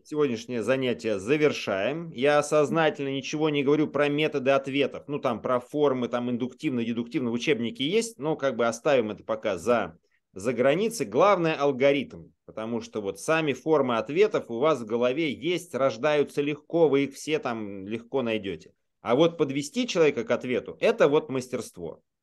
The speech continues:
А, ну что, шеринг и за работу.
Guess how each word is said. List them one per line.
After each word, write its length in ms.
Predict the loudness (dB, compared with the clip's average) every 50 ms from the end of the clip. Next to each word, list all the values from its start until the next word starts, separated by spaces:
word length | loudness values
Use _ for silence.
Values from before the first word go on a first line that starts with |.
| _ _ _ _ _ _ _ _ _ _ _ _ _ _ _ -8
А, 340 | -4 0 2 2 4 4 4
ну 100 | 2 2
что, 220 | 4 4 4 4
шеринг 540 | 6 6 6 6 6 6 2 -2 -8 -18 _ _ _ _ _ _ _ _
и 300 | -8 -4 -2 -2 -2 -2 -4 -8 _ _ _ _ -20 -20 -20 -20 -20 _ _ _ _ _ _ _ _ _ _ _ _ _ _ _ _ _ -20 _ _ _ _ _ _ _ _ _ _ _ _ _ _ _ _ _ _ _ _ -12
за 140 | -8 -6 -4
работу. 500 | -4 -2 -2 -4 -4 -4 -8 -10 -12